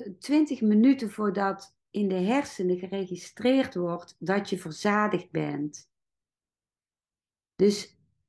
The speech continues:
als je worstelt met eetproblemen, dan zul je ook merken dat de tijd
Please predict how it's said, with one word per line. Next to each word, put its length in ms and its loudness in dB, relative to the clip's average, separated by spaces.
als 360 -2
je 460 2
worstelt 460 -2
met 240 0
eetproblemen, 800 0
dan 160 0
zul 220 -4
je 200 -4
ook 220 -10
merken 480 -2
dat 400 -8
de 220 -8
tijd 640 0